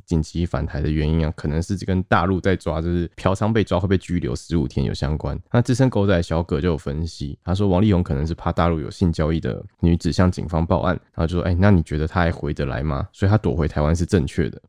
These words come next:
加上就是王力宏大概已经无心工作了，常常切割也没有多少工作机会了。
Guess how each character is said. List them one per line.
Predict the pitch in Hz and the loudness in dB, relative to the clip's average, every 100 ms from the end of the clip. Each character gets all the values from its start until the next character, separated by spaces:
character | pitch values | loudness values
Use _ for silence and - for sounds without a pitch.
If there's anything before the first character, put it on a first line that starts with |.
| _ | _
加 | - 139 | -2 2
上 | 151 | 2
就 | 127 | 2
是 | 131 | 0
王 | 104 | 2
力 | 107 | 2
宏 | 95 | 2
大 | 101 | 2
概 | 98 | 2
已 | |
经 | 82 90 | 0 -2
无 | 80 | -4
心 | 82 82 82 | -4 -2 -2
工 | 82 | -2
作 | 82 80 | -2 -4
了， | - | -4
常 | - 82 | -4 2
常 | 98 | 2
切 | - 92 | 2 0
割 | 90 95 | 2 2
也 | 73 69 | 2 0
没 | 85 | 0
有 | 78 | 0
多 | 85 | -2
少 | 78 | -4
工 | 69 82 | -2 -2
作 | 87 80 | 0 -2
机 | - 76 | -4 -6
会 | 82 85 | -4 -6
了。 | - | -6